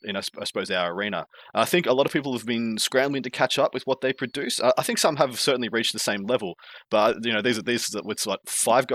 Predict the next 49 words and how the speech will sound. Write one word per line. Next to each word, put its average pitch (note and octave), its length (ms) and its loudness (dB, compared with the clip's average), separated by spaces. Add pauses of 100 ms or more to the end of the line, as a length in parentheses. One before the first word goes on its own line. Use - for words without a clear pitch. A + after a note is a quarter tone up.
four C#3+ 180 0
or D3 60 2
five C3 280 2
guys C3 280 4
that A#2+ 100 -2
all - 80 2
have A2 180 2
acting A#2 320 -2
backgrounds A#2+ 460 2
coming A2 240 -2
in G#2+ 120 -4
with G#2 120 -6 (300)
production A2+ 440 0
knowledge A2+ 380 2
and, G#2 320 -4 (320)
you A2+ 80 -8
know, G2 180 -2
a G#2+ 120 -4
really, G#2+ 240 0
really A2+ 260 -2
good A2 160 -6
working G#2 340 -4
knowledge G2 280 -4
of F#2 80 -8
how G2+ 120 2
to F#2+ 60 -4
make F#2+ 260 -4
things F#2+ 260 -6
visually G2+ 440 -4
appealing A#2 560 -6
and, F#2+ 240 -6
um, E2+ 360 -6 (760)
and, A#2 280 0
um, B2+ 80 -4 (160)
they've C3 120 2
got D3 140 4
personalities A#2+ 560 4
which A2+ 160 -2
are A#2 100 2
obviously A2 440 -2
endearing G2 420 -4
as E2 80 -10
well. F2+ 240 -2 (400)
I A#2 120 2
think B2 180 2
they've A#2 280 4 (520)
certainly G#2+ 640 0
said, G#2 300 0
yeah, F#2 240 0